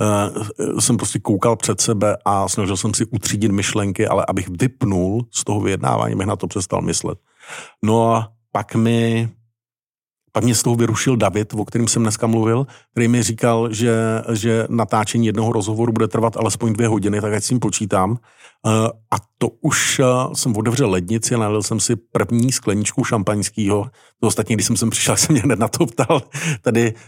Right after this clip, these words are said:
tady, eh, náš kameraman, zvukař, eh, eh, Honza, a ten říkal, "Záleží na tom, Radime, kolik včera bylo skleniček," že? Takže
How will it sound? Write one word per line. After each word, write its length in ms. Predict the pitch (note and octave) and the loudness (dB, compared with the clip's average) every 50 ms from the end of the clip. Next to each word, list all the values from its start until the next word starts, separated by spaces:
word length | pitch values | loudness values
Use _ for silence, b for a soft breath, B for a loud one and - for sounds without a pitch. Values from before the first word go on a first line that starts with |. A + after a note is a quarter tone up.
| B B _ | B B _
tady, 300 | A#2+ A2 G#2+ A2 A2+ A2+ A2+ | 0 2 4 4 2 2 2
eh, 420 | A#2+ A#2 A2+ A2+ A#2 F#2+ F#2 B2 | 0 2 2 2 0 0 -2 -2
náš 260 | B2 A#2 A#2 A2+ - | 0 0 0 0 -2
kameraman, 600 | - - A2 A2 A#2 A2 A2 A2 A2 A2 A2+ G#2+ | 0 0 2 4 4 2 2 2 2 0 0 0
zvukař, 540 | G#2 G#2 G#2+ G#2 - A#2 A2+ B2+ - - - | 0 -2 -2 0 0 2 2 2 0 0 0
eh, 40 | B2 A#2 A2+ A2 A2 G#2+ b b b b b _ - | 2 2 2 0 -2 -4 b b b b b _ -2
eh, 200 | A2+ A2 A2 A2 | 0 0 0 0
Honza, 640 | G#2+ F#2+ F#2 A2+ A2+ A2 G#2 A2 G#2+ G#2+ G#2+ G#2 - - _ _ - | 0 0 2 2 2 2 2 2 2 2 0 -2 -4 -10 _ _ -6
a 80 | G#2 | -4
ten 140 | - - A2 | -2 0 0
říkal, 420 | F#2+ G#2+ G#2 A#2+ A2 A2 G#2+ G2 A2 B2 - - - - - | 0 0 0 2 2 2 0 -2 -4 -10 -8 -6 -6 -2 0
"Záleží 340 | A#2+ A2 G#2 A2 A2 G2 A2+ | 2 2 2 2 2 0 0
na 100 | G#2+ G2+ | -2 0
tom, 220 | - B2 A2+ A2+ - G2+ | 0 0 0 0 0 -2
Radime, 300 | G#2 G#2 G#2 G#2 G2 F#2+ | -2 0 0 -2 -2 -2
kolik 200 | - G#2 F#2+ - | -2 -2 -2 -2
včera 220 | - - G#2 G2+ | -2 -2 -2 0
bylo 180 | G2+ G2+ G2+ F#2+ | 0 -2 -2 -2
skleniček," 520 | - - F#2 F2+ E2+ D#2+ - E2 D2+ D#2 | -2 0 0 0 0 -2 -2 -6 -6 -6
že? 120 | F2+ G2 | -6 -4
Takže 220 | G2 F#2 E2+ F#2+ | -4 -2 -2 -2